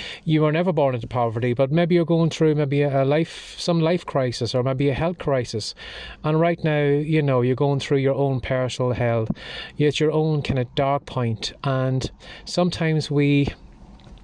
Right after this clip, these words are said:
you know, when we're in those low places, when we're in our own little hell, it's easy to believe that we are the only one who suffers in this life or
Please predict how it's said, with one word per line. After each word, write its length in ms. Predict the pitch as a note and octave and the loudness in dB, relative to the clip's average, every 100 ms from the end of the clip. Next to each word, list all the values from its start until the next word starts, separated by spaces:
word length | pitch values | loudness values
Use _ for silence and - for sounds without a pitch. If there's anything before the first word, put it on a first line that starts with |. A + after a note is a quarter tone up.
| - - - | -20 -14 -4
you 100 | E3 | -2
know, 140 | D#3+ | 0
when 180 | D#3 G3 | 0 2
we're 120 | F#3 | 2
in 200 | D#3 D3 | 0 2
those 300 | C#3+ C#3 B2+ | 4 2 2
low 200 | B2+ C3 | 2 0
places, 640 | - B2+ B2 - B2 - | 0 0 0 0 -4 -2
when 200 | D3 D#3+ | -2 2
we're 120 | D#3 | 2
in 160 | D3 C#3 | 2 0
our 120 | C3 | 0
own 200 | C3+ C3 | 2 2
little 200 | B2+ B2 | 2 0
hell, 320 | A2 B2+ B2+ - - - - - - - | 0 -2 -2 -6 -16 -14 -14 -14 -8 -2
it's 160 | D#3 | 0
easy 220 | G#3+ A3 | 0 0
to 80 | G3 | 0
believe 460 | D3+ D3+ D#3+ D3+ - | 0 2 2 0 0
that 260 | C#3+ C#3 | 0 2
we 320 | C3+ D3+ C#3+ D3+ | 2 2 2 0
are 440 | C#3 C#3 C#3 C3+ | 0 2 2 2
the 180 | C#3 C3+ | 0 2
only 280 | D3 E3 D3 | 2 4 2
one 240 | B2 A#2 | 2 0
who 460 | A2 C3 B2 A#2+ A#2+ - | 0 2 2 2 0 -4
suffers 420 | - D3 C3+ B2 | -2 -2 0 0
in 140 | B2 | 2
this 220 | A#2+ A2+ B2 | 2 0 0
life 360 | A2+ A2 - | -2 -2 -2
or 160 | A#2 | -2